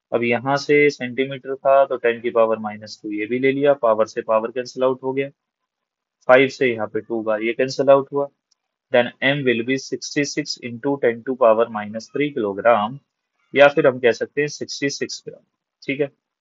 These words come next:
ये हमारे पास आता है question का answer। Clear है? चलिए एटीन के पास चलते हैं। क्वेश्चन नंबर एटीन का कहना है, "A solid sphere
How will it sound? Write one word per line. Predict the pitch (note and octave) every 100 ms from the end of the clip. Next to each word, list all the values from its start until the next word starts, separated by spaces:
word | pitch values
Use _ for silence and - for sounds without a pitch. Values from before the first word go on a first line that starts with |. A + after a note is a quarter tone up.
| _ -
ये | A#2+ C#3+
हमारे | C3 A#2 A2+
पास | A2+ G#2+
आता | A2 G#2+ A#2+
है | C#3
question | - G#2 -
का | - _
answer। | _ - - _ _ _ _ _ _ _ _ _ _ -
Clear | C#3+ D#3+
है? | E3 E3 _ _ -
चलिए | - A2 G2 _ _ _ _ -
एटीन | C3 B2 C3
के | A#2
पास | G#2 -
चलते | - -
हैं। | - _ _ _ _ _ _ _ _ _ _ _ _ _ _ -
क्वेश्चन | C#3 E3
नंबर | D#3+ D3
एटीन | C#3+ C#3 D3+
का | D3
कहना | C3+ C3
है, | C3+ C#3 C#3
"A | - _ A#2+
solid | A#2 B2+ C#3 C#3+
sphere | - B2+ B2 B2+